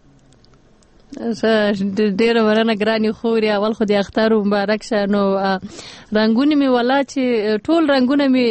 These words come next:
آ، خوښ دي. آ، خصوصاً تور رنګ سره ډېره زیاته مینه کوم. همیشه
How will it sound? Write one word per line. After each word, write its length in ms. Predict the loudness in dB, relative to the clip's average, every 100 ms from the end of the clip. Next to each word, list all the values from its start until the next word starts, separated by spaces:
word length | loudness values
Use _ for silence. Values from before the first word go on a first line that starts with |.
| -2
آ، 180 | -2 -4
خوښ 420 | -4 -4 -4 -2
دي. 260 | 0 0 0
آ، 360 | -2 0 0 -2 -4
خصوصاً 500 | -4 -2 0 0 -2
تور 300 | -4 -2 0
رنګ 340 | 0 -2 -2 -4 -8 -10 -8 -8
سره 300 | -2 0 2
ډېره 220 | 0 0
زیاته 300 | 0 0 0
مینه 220 | 0 0
کوم. 280 | 0 0 0
همیشه 380 | 0 -2 -2